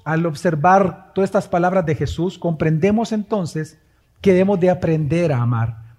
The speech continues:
que amar implica ser intencional en nuestras acciones, pero no conforme a lo que queremos, sino que conforme a lo que Dios establece en la palabra. Y es lo que hemos estado haciendo durante toda esta serie, enseñándonos cómo amarnos unos a otros.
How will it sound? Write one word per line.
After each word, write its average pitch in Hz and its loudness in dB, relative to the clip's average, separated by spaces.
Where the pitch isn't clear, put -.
que 170 0
amar 185 2
implica 180 -2
ser 196 -2
intencional 175 -2
en 156 -2
nuestras 147 -6
acciones, 131 -6
pero 180 2
no 214 0
conforme 262 -2
a 247 -2
lo 226 0
que 180 -4
queremos, 185 -4
sino 190 0
que 196 0
conforme 214 0
a 190 0
lo 170 2
que 160 -2
Dios 165 -4
establece 151 -4
en 139 -2
la 131 -4
palabra. 131 -2
Y 156 -2
es 175 0
lo 185 -2
que 185 0
hemos 185 -2
estado 180 -6
haciendo 170 -6
durante 160 -2
toda 180 -4
esta 165 -6
serie, 135 -6
enseñándonos 208 -2
cómo 190 4
amarnos 175 -2
unos 160 -4
a 131 -4
otros. 127 -10